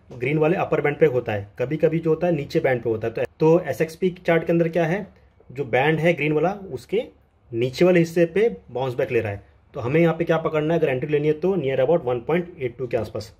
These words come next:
ठीक है? तो यहाँ पे हम एंट्री लेंगे। चलो,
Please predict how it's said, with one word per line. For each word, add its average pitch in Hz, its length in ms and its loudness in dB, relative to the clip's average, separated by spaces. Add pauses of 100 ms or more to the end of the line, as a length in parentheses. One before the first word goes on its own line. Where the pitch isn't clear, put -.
(120)
ठीक 139 100 2
है? 190 260 0 (880)
तो 170 280 -2
यहाँ 127 120 0
पे 139 80 0
हम 131 100 2
एंट्री 117 180 0
लेंगे। 104 280 -4 (120)
चलो, 113 180 0